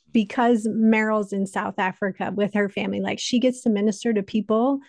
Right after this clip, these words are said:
handpicked for her because of God's sovereignty. And the same with Felix, like, he gets to interact with those that come through his doors that he sees because God has handpicked, um, picked them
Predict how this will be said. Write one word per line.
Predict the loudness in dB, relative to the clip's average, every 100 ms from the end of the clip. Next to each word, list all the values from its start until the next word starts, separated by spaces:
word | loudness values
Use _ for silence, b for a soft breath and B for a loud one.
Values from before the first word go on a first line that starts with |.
| B B B B B -2
handpicked | 2 2 0 -4 -6
for | -8 -6
her | -2 0 0
because | -2 -2 -2 -2 -4
of | -4 -4
God's | -2 -4 -4 -4
sovereignty. | -4 -4 -10 -8 -8 -8 b b b 0
And | 2
the | 2
same | 0 -2 -2
with | -2 -4
Felix, | -4 -2 -6 -10 -8
like, | -8
he | -6 0 0
gets | 2 -2 -4
to | -4
interact | -2 0 -2 -6 -2
with | -2 0
those | 0 2 2 2
that | -2 -4
come | -2 0 2
through | 2
his | 2 0
doors | -2 -2 -2 -4
that | -6 -8
he | 0 0
sees | 0 -2 -2 -2 -4 -4
because | -4 -2 -4 -2
God | -4 -2
has | -6
handpicked, | -6 -4 -4 -4 -6 -8 -20 B B B B B -4
um, | -4 -4 -4 -2 -2 -2
picked | -4 -4 -6
them | -4 -2 -2